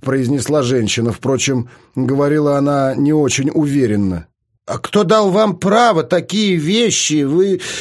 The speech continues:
«Вы лучше о женщинах подумайте, которых ваш сын убьёт», посоветовал Артём. «Убьёт, потому что в каждой будет видеть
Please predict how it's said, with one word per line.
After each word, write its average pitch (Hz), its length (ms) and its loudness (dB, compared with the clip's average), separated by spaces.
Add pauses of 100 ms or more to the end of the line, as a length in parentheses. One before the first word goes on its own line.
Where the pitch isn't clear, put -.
(440)
«Вы 101 340 0
лучше 170 420 2
о 160 260 2
женщинах 123 840 0
подумайте, 147 920 0 (500)
которых 151 440 0
ваш 147 240 0
сын 160 220 0
убьёт», 147 760 -2 (640)
посоветовал 123 600 0
Артём. 113 480 -2 (100)
«Убьёт, 185 600 2
потому 160 320 0
что - 160 -2
в - 160 -8
каждой 143 500 2
будет 147 520 0
видеть 175 420 -2